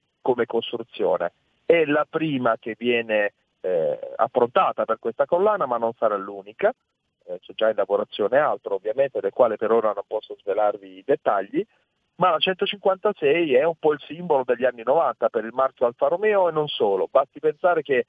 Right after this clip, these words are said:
è una vettura che a meno di un anno dal lancio ha ricevuto il più alto dei tributi, quindi la vettura dell'anno millenovecentonovantotto. Nel primo anno di produzione è stata capace di vendere ben duecentomila pezzi,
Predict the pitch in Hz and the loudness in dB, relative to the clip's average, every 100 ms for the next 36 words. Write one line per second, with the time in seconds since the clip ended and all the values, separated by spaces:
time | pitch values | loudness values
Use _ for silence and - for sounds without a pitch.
0 | _ - 135 147 156 - 196 170 - 143 | _ -2 0 0 -2 -4 0 0 0 0
1 | 135 131 156 165 147 143 135 135 143 175 | 2 0 -2 -2 -2 0 0 0 0 2
2 | 185 185 180 139 127 123 135 165 165 127 | 2 2 0 0 0 -4 -6 -6 0 2
3 | - _ - 127 - 151 202 147 - 117 | 2 _ -16 -16 -4 0 2 2 0 -2
4 | 117 117 110 110 104 - 104 - 131 120 | -2 -4 -6 -6 -8 -10 -18 -8 -6 -2
5 | 110 - _ 107 110 - 143 113 113 143 | -4 -4 _ 0 0 -2 2 2 4 2
6 | 135 123 123 123 117 117 117 123 117 117 | 2 0 -2 -2 0 0 0 0 -2 2
7 | 110 120 190 123 - 87 143 180 170 - | 2 4 2 2 -4 -12 -2 -2 -2 -6
8 | 196 180 165 165 160 151 165 180 180 180 | -6 2 4 4 2 -2 -4 -6 -4 -4
9 | - 226 202 - 160 156 151 165 160 156 | 0 0 0 0 0 0 0 0 -2 -6
10 | 156 170 160 156 151 202 196 175 175 160 | -2 -2 0 -4 0 0 0 0 0 2
11 | 202 196 - 170 165 160 151 135 104 _ | 0 0 -4 -6 -2 0 2 0 -4 _
12 | - | -20